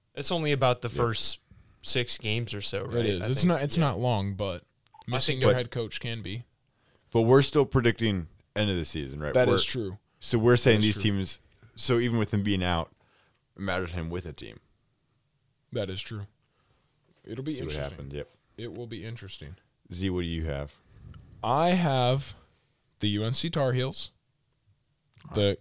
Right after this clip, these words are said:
Speaker 3: Kentucky Wildcats, and here's where mine gets different. I've got the U C L A Bruins,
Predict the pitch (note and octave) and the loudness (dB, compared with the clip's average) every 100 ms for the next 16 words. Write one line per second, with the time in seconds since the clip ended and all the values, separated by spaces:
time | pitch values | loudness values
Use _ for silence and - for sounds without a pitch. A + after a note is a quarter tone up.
0 | - - G2+ G#2+ A#2 D#3+ D#3+ C#3+ A#2 G#2 | -10 -4 -2 0 0 0 0 0 -2 -4
1 | A2+ G2 C3+ - - - _ _ _ _ | -6 -6 -6 -8 -12 -14 _ _ _ _
2 | _ - _ _ G#2+ B2 D3+ D#3+ D#3 C3+ | _ -20 _ _ -2 0 2 0 0 0
3 | B2+ A#2+ A#2 B2 B2 - - _ _ _ | 0 -2 -4 -2 -4 -4 -14 _ _ _
4 | _ _ _ - C3 B2+ A2 A#2 G#2 C#3+ | _ _ _ -2 2 4 4 4 4 4
5 | - F3 E3+ D#3 D#3 D#3+ D#3+ B2+ G#2+ C3 | 4 4 6 6 4 4 6 6 4 2
6 | F#3 - - | -2 -4 -8